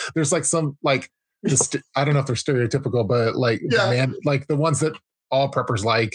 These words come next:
Speaker 1: and all preppers would probably recommend. Uh, <laughs>
Speaker 2: Exactly. All right, so
Speaker 1: maybe
Speaker 2: when we make
Speaker 1: stay,
Speaker 2: this
Speaker 1: stay
Speaker 2: video
Speaker 1: tuned for a video.
Speaker 2: Yeah, exactly. So when we make this video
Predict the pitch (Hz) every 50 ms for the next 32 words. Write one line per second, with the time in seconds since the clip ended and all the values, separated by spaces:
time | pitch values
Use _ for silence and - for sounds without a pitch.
0 | - - 123 120 120 113 - 110 113 110 - 123 107 - 110 - 120 104 - 120
1 | 113 101 104 101 101 104 98 - 98 98 104 104 98 90 - - - 117 110 104
2 | 104 98 - - - - - - - - - - - - 107 101 - 123 - -
3 | - - 147 151 156 143 135 131 131 - 117 117 143 151 143 269 277 277 262 220
4 | 160 165 165 165 165 180 208 247 262 - - - - 262 262 240 - - 240 220
5 | 208 160 165 185 170 165 139 151 185 151 143 127 113 101 98 95 - - - -
6 | - 269 - - 240 254 - 269 233 240 233 - 220 185 - - 233 233 240 240
7 | 254 262 269 277 277 - 269 247 254 226 170 202 214 240 233 175